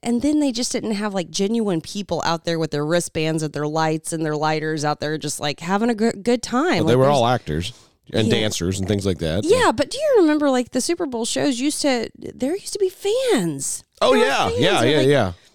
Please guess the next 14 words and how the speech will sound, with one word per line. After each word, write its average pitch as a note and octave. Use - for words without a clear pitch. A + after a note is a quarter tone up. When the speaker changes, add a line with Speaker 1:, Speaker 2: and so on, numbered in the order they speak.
Speaker 1:
"I've D#4
got F4+
my F4
wristband D#4+
to B3+
be C#4
here C4
at F#3+
the G#3+
halftime C4
Speaker 2:
Genuine B2+
Speaker 1:
show." G#2
<laughs> -
Speaker 2:
excitement. F2